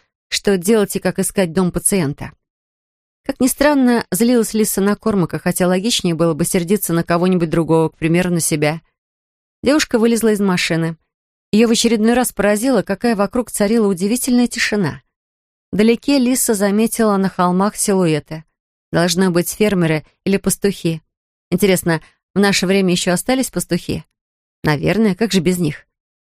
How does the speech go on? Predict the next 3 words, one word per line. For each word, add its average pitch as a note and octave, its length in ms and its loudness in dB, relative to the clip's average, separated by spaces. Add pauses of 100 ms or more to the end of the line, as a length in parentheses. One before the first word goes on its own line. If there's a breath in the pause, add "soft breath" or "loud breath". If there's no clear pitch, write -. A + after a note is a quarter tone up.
(320)
Лиса D4+ 320 0
пригляделась A3 640 0
повнимательнее. E3+ 880 -2